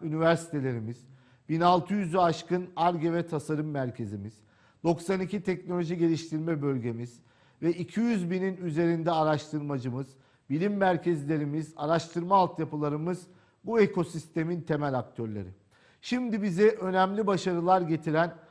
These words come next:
bu AR-GE ve inovasyon ekosisteminin niceliğini arttırmak düşüyor.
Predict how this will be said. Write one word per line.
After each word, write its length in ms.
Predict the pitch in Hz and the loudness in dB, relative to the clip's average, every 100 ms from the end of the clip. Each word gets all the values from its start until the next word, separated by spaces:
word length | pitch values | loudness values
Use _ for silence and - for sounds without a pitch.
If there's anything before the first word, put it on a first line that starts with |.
| _ - | _ -6
bu 200 | 185 - | -4 4
AR-GE 360 | 220 233 185 175 | 6 6 2 2
ve 140 | 156 | 0
inovasyon 640 | 160 165 165 170 185 202 175 | 0 0 2 2 0 -6 -4
ekosisteminin 1000 | 170 165 - - - 147 151 180 208 - _ _ - | -6 -8 -10 -12 -6 -4 -2 -2 -2 -6 _ _ -10
niceliğini 640 | 156 147 175 170 180 190 | -6 2 4 4 2 2
arttırmak 800 | 185 175 - - 160 170 180 - | 2 2 0 -4 0 2 2 -2
düşüyor. 440 | 170 - 170 185 | -10 -2 2 2